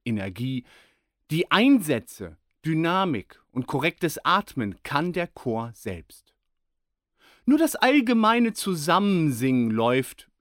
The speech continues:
eventuell noch über die Zentrale, also den Dirigent. Aber im Idealfall kann ich den Chor sogar loslassen und ihn frei laufen lassen, weil alles so läuft wie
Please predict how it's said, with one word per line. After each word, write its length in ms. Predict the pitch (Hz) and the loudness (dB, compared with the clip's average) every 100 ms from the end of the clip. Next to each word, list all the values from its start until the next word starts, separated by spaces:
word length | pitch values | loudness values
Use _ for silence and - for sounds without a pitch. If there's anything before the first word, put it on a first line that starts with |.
| - | -2
eventuell 580 | 131 117 147 - 117 | 0 0 -2 -2 -2
noch 300 | 113 104 - - | -2 -4 -6 -8
über 260 | 147 113 | -6 -6
die 200 | 104 104 | -8 -10
Zentrale, 760 | - - 87 - 101 104 107 95 | -12 -12 -12 -8 -4 -2 -2 -4
also 260 | 85 101 101 | -8 -8 -10
den 180 | 104 | -8
Dirigent. 640 | 101 113 113 110 160 92 - _ _ _ _ _ _ _ _ _ _ | -6 -6 -4 -2 -2 -2 -12 _ _ _ _ _ _ _ _ _ _
Aber 180 | - 156 | -2 0
im 140 | 147 | 0
Idealfall 680 | 165 139 120 120 247 - 156 | -2 -4 0 2 2 -2 -8
kann 180 | - 131 | -6 -8
ich 100 | 127 | -6
den 260 | 127 117 _ 117 - - | -4 -6 _ -20 -20 -20
Chor 260 | - 151 139 | -6 -2 -2
sogar 260 | 113 95 | -4 -6
loslassen 840 | 101 127 277 392 - 123 95 - 101 | -2 2 2 0 -2 -8 -8 -12 -10
und 160 | 107 107 | -10 -8
ihn 160 | 117 | -8
frei 600 | 107 - - 185 294 277 | -8 -12 -4 -2 0 0
laufen 500 | 170 107 95 - 107 | 0 -2 -4 -8 -10
lassen, 360 | 95 95 - 113 | -8 -10 -8 -4
weil 180 | 127 135 _ | -4 -4 _
alles 400 | 139 175 190 - | -2 -2 -4 -4
so 260 | 139 143 151 | -4 -4 -2
läuft 580 | 113 110 113 117 - 104 | -4 -4 -4 -8 -18 -20
wie 260 | 98 110 107 | -10 -10 -10